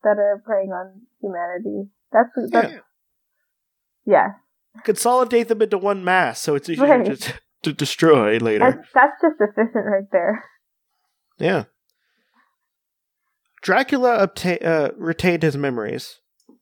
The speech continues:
Speaker 2: but unknown to him, Sun also initiated a process with Dracula's superhuman powers slowly being drained into Sun himself.
Speaker 1: Ooh.
Speaker 2: And how is that happening? He's a
Speaker 1: Yeah.
Speaker 2: robot.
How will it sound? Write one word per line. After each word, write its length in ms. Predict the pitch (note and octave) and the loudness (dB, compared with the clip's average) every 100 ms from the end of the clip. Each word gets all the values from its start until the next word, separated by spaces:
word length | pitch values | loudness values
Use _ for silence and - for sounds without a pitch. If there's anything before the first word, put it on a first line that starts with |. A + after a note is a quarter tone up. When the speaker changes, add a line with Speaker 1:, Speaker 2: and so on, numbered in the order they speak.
| - | -2
Speaker 2:
but 140 | G3+ | 2
unknown 320 | G#3+ A#3 A#3 | 2 2 0
to 100 | G#3+ | 0
him, 260 | F3+ F3 D3+ | 0 0 0
Sun 240 | - G3+ G3+ | 0 0 2
also 340 | G#3+ - G#3+ | 0 0 0
initiated 420 | F#3 F3 - D#3+ | 0 -2 0 0
a 60 | C#3+ | 0
process 460 | - C#3 - C#3 | -2 -2 -2 -6
with 100 | C#3+ | -6
Dracula's 480 | - F3 - F#3 D#3+ | 0 0 2 0 0
superhuman 480 | - F#3+ E3 D#3+ C#3+ | -4 -6 -4 -4 -4
powers 420 | D3 D3+ C#3 B2+ | 2 2 2 -2
slowly 400 | - F3+ F#3+ F#3+ | -2 2 4 4
being 260 | E3 D3+ C3+ | 2 0 -2
drained 460 | - C#3+ C#3+ A2+ | -2 0 0 -2
into 220 | A2 C3 C3+ | -4 -4 -2
Sun 320 | - D#3+ D#3+ | 4 4 4
himself. 640 | D3 C3 - E3 C3 - _ _ _ - | -2 -6 -2 0 -2 -6 _ _ _ -2
Speaker 1:
Ooh. 300 | B3 E4+ D4 | 2 4 4
Speaker 2:
And 100 | G#3 | 4
how 320 | F#3 A3+ E4 G4 | 2 2 2 0
is 100 | - | 0
that 180 | C4 G#3+ | 0 -2
happening? 760 | E3 A#3 B3+ D#3+ G#3 G2 D2+ _ _ _ _ - | 0 0 0 -2 -4 -10 -14 _ _ _ _ 0
He's 220 | C#4 B3 | 4 6
a 40 | |
Speaker 1:
Yeah. 180 | A3+ G3+ | 4 4
Speaker 2:
robot. 800 | A3 D#4 A3 E3 B2 A2+ - - | 2 2 2 2 0 -2 -10 -16